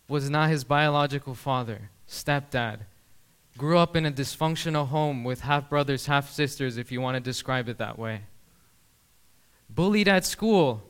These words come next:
because he was born out of wedlock, technically.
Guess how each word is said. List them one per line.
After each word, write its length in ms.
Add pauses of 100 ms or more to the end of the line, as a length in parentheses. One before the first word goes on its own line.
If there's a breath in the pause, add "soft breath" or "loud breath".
(680)
because 640
he 120
was 220
born 300
out 140
of 180
wedlock, 520
technically. 680